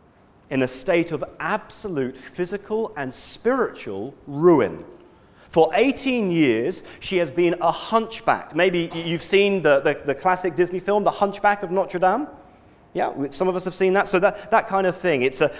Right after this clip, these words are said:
a hunchback. She, her condition is she just can't simply stand up straight. She would have been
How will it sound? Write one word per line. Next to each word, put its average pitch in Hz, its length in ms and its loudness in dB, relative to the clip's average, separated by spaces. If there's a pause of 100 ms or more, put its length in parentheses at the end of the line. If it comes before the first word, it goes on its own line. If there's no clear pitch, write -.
(120)
a 127 80 2
hunchback. 180 580 0
She, 170 220 -6 (100)
her 160 200 4
condition 175 520 -2
is 160 160 2
she 175 140 -8
just - 300 -10
can't 240 360 2
simply 185 300 -6
stand 180 220 0
up 175 80 -6
straight. 170 260 -2
She - 80 -4
would 160 120 4
have 151 60 2
been 156 200 -2